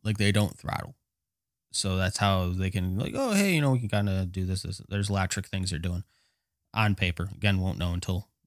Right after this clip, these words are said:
hands-on, but I'm like, "There's no way you can compete with that," because graphics card alone, you need at least a thousand dollars if you catch one on sale.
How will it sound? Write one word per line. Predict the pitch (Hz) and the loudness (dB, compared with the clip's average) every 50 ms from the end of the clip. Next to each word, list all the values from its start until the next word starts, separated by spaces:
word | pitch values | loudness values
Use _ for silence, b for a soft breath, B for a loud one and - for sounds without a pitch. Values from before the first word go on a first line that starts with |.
| _ _ - | _ _ -4
hands-on, | - 101 90 90 98 87 87 90 92 - | -2 -2 0 0 0 0 0 -2 -2 -2
but | 90 90 87 - | -2 -2 -2 -2
I'm | 85 90 | -2 -2
like, | 82 - - _ | -2 -4 -6 _
"There's | - - 147 131 - | -4 0 0 2 4
no | 120 110 | 4 4
way | 98 98 107 101 | 6 6 8 6
you | 95 | 6
can | 92 - 98 | 4 2 -2
compete | - - - - 123 - | -4 -4 -2 0 0 0
with | - - - | 0 -4 -6
that," | 78 76 - - | -8 -8 -8 -10
because | - - 107 101 | -4 -4 -2 0
graphics | 98 110 110 107 110 104 - - | 4 4 4 4 4 2 0 2
card | - 104 101 | 2 2 4
alone, | 98 117 151 151 131 117 110 - _ _ _ _ _ _ _ _ _ _ _ _ _ _ _ _ _ _ _ | 4 6 6 6 6 6 4 2 _ _ _ _ _ _ _ _ _ _ _ _ _ _ _ _ _ _ _
you | 98 113 117 110 | 2 2 4 6
need | 127 143 151 127 113 98 98 98 - - _ _ | 6 8 8 8 6 4 2 -2 -6 -10 _ _
at | 98 98 92 60 | 0 0 0 2
least | 87 113 110 127 165 175 147 - - - - - _ _ _ _ _ _ _ _ | 0 2 6 6 6 6 6 4 2 0 -4 -16 _ _ _ _ _ _ _ _
a | 90 | -4
thousand | - - 92 92 95 87 98 | 0 2 4 4 4 2 2
dollars | 87 92 87 87 92 90 92 - - - _ _ _ _ _ | 0 0 -2 0 -2 -2 -2 -2 -6 -8 _ _ _ _ _
if | - 113 - | -4 0 0
you | 117 107 | 0 0
catch | - - 107 - - | 2 0 0 2 0
one | 101 95 | 0 0
on | 92 98 101 | 0 -2 -2
sale. | - - - 113 87 87 - | 2 2 4 4 2 0 -4